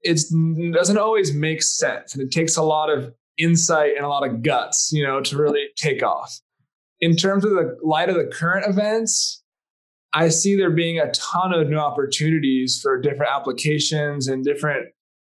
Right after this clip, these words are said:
I mean, the entire economy is, we're currently seeing it shift dramatically.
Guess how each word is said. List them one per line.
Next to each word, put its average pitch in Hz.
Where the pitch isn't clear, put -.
I 156
mean, 151
the 165
entire 180
economy 160
is, -
we're 147
currently 160
seeing 156
it 123
shift -
dramatically. 131